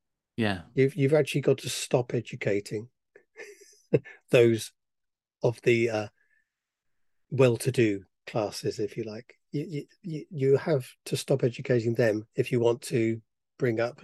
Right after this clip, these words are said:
Speaker 2: equality through education, through education. There are other ways of doing it. But if it's just education itself, you have to do that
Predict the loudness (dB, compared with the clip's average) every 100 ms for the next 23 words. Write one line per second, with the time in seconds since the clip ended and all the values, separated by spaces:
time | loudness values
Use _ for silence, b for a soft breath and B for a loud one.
0 | -12 -8 -2 0 0 -4 -6 0 4 4
1 | 4 -2 -2 0 -2 -6 -12 _ _ 0
2 | 4 6 4 -2 -2 -2 -4 -10 -16 _
3 | -4 -2 0 0 0 -2 -4 -4 -4 -6
4 | -14 -4 0 0 4 2 2 -2 -2 -4
5 | -4 -4 -10 -6 -2 -2 -4 _ _ _
6 | _ _ _ _ _ -2 0 -2 -4 -2
7 | 0 0 -6